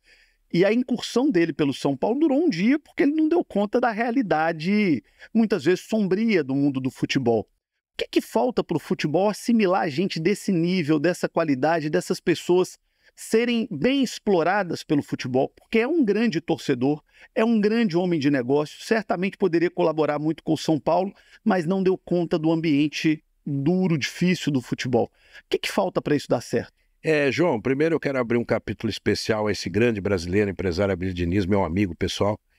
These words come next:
Speaker 2: Eu, ele é um consultor da presidência, ele é meu consultor e eu tenho muito orgulho disso. O Abílio, que é aqui da C N N, tem um programa maravilhoso que eu não perco, é muito bom. É, o Abílio é um grande São Paulino,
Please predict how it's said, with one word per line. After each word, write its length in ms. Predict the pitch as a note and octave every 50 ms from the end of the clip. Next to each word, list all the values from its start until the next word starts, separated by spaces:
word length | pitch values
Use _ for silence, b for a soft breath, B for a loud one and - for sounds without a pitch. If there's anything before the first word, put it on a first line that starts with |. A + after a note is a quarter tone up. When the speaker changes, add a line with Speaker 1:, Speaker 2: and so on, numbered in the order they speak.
| _ _ _ _ _ -
Speaker 2:
Eu, 160 | G#2 G#2+ G2+ - G#2+
ele 260 | G#2 G2 G#2+ G#2 A2
é 20 | C3+
um 60 | D3
consultor 540 | - G3+ G#3 - - B3+ - - D#3 F3 A#2
da 100 | D#2+ -
presidência, 520 | - F#2 D#2 E2+ E2+ E2 D2 - - -
ele 100 | E2+ G2
é 20 |
meu 140 | G2+ A2+ C3
consultor 600 | - - F3+ - - F#3+ D#3 - - G#2 A2 - - -
e 100 | - A3+
eu 40 | -
tenho 140 | - - A#2
muito 160 | A#2 C3 -
orgulho 340 | E3+ C3+ F#2 A2+ C3 C3 A#2+
disso. 280 | F2+ E2 F2 D#2+ - - B B B B B B B B B B -
O 60 | G#2
Abílio, 320 | A2+ G#2+ F#2 B2 F3+ F#3+ F3+
que 240 | - - F#3+ D#3
é 320 | C3+ D3+ F3+ G3+ D3+ G#2 G2+
aqui 400 | - - - C3 C#3+ C#3+ G#2+ D2+
da 180 | D#2+ F2 F#2
C 140 | F2+ - -
N 140 | G#2 F#2 F2
N, 200 | F#2+ A#2+ A#2+ F#2+
tem 160 | - - F#2
um 140 | F2+ D#2+ D2 - - D2+
programa 440 | - F2+ F2 D#2 F#2+ G#2+ G#2 F#2 D#2
maravilhoso 520 | D2+ F2+ F#2 F#2+ F2+ E2+ D#2+ E2+ G2+ G2 -
que 80 | -
eu 40 | F#2+
não 100 | F2+ F2
perco, 380 | - - G#2+ A2+ A#2 - _ _ _ _ _ _ _ _ _ _ _ _ -
é 180 | - - E2 D#2+
muito 260 | F2 G2+ G#2+ - F2+
bom. 220 | E2 G2 G#2+ A#2+ - _ _ _ _ _ _ _ -
É, 540 | G#2 G#2 G#2+ A2 A2 A2 A2 G#2+ G#2+ - - -
o 100 | A#2+ C3
Abílio 260 | C3 A#2 C3 D3 F3+
é 40 | G3
um 40 | D3+
grande 220 | B2 C3+ B2 G#2+
São 100 | - A#2
Paulino, 380 | - A2+ G#2 F2+ F2+ E2+ D2